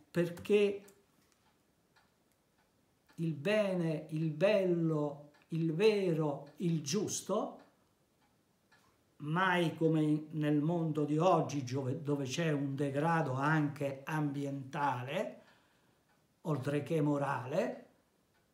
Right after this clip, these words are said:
è, è una virtù ricercare le cose semplici, le cose sane,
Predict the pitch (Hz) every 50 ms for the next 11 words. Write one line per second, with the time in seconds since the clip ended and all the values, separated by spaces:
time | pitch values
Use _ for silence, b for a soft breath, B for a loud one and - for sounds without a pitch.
0 | _ _ _ _ _ _ - - 208 208 190 - - - _ _ _ _ _ _
1 | _ _ _ _ _ _ _ _ _ _ _ _ _ _ _ _ _ _ - 202
2 | 202 196 190 185 165 - - - - _ _ _ _ _ _ _ _ _ _ _
3 | 208 208 208 202 180 175 196 214 202 - - - 247 285 339 381 - - 156 147
4 | 160 - - 151 147 147 - - 170 156 165 170 151 151 151 156 151 160 151 147
5 | 151 170 151 - - - 143 139 131 131 B B B B B B B B B B
6 | B _ - - - 262 285 285 254 196 135 - 143 131 127 120 - - - 117
7 | - - - - _ _ _ _ _ _ _ _ _ _ - 175 170 160 165 -
8 | 170 160 - 180 165 - 269 269 220 180 160 151 147 147 139 127 123 - -